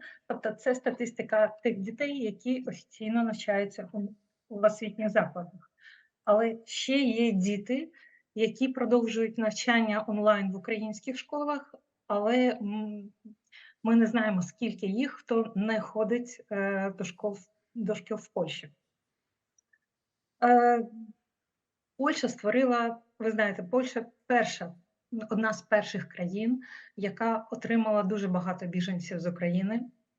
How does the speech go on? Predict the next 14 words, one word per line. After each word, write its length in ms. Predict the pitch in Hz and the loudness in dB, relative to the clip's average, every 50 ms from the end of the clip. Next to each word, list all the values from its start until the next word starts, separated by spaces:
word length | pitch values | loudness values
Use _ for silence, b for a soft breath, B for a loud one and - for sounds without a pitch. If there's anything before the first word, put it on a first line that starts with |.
| _ B B B B B B _ _ | _ B B B B B B _ _
і 80 | 247 | 0
надала 640 | 226 214 202 185 190 190 202 208 214 233 240 247 - _ _ _ _ | 0 0 2 2 2 2 4 4 2 2 0 -4 -10 _ _ _ _
підтримку. 720 | - 202 - - - 190 180 165 151 143 - - 160 160 170 - _ _ _ B B B B B B B B _ _ _ _ - | -10 -10 -6 -4 -2 -2 0 -2 -2 -4 -6 -10 -14 -14 -14 -18 _ _ _ B B B B B B B B _ _ _ _ -2
Е, 280 | 208 208 208 202 196 196 | 0 0 2 0 0 0
з 80 | 190 | 0
метою 360 | 196 214 233 233 302 285 285 254 | 0 0 0 0 0 0 0 -2
створення 880 | 269 - - 196 214 254 269 262 240 233 226 233 226 226 220 220 214 - _ _ _ _ | -4 -6 -6 -2 2 2 4 4 4 4 4 2 2 0 -2 -4 -8 -12 _ _ _ _
безпечного 800 | 196 180 214 208 - - - 254 254 254 - 233 202 180 214 185 | -6 -6 -6 -6 -4 4 4 4 4 4 0 -2 -2 -2 -2 -4
простору 880 | - - 214 226 262 285 277 - - _ 190 180 175 160 151 180 - - _ | -4 0 2 4 4 4 2 -2 -6 _ -4 -2 -2 -2 -4 -6 -10 -12 _
для 180 | 202 185 208 208 | -2 0 0 0
дітей-біженців 1200 | 202 208 196 - - 214 220 214 190 180 202 202 185 180 180 170 156 - - - 170 156 - - _ _ _ | 0 -4 -8 -2 0 0 2 2 2 0 0 0 0 0 0 0 -2 -4 -8 -10 -10 -10 -10 -16 _ _ _
та 100 | - 214 | -2 -2
їх 280 | 180 214 208 190 175 | 0 2 0 0 2
батьків 540 | 180 185 180 180 - _ - 285 320 320 | 0 -2 -2 -4 -10 _ -6 -6 -6 -8